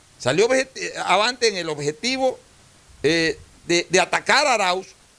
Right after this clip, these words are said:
que es el que estamos tratando ahorita, es decir, de vincularlo totalmente a los vicios del correísmo, pero también salió avante en cuanto a la defensa, eh, propia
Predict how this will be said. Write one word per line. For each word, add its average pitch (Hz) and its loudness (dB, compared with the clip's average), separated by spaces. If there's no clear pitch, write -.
que 139 -2
es 156 2
el 175 -4
que 170 -6
estamos 175 -4
tratando 175 -4
ahorita, 175 0
es 143 -2
decir, 151 0
de 143 0
vincularlo 165 0
totalmente 202 -4
a 175 2
los 151 0
vicios 220 -2
del 170 -6
correísmo, 170 -4
pero 196 2
también 226 -2
salió 240 0
avante 240 -2
en 233 -8
cuanto 196 -2
a 180 2
la 170 0
defensa, 214 -2
eh, 151 -4
propia 220 2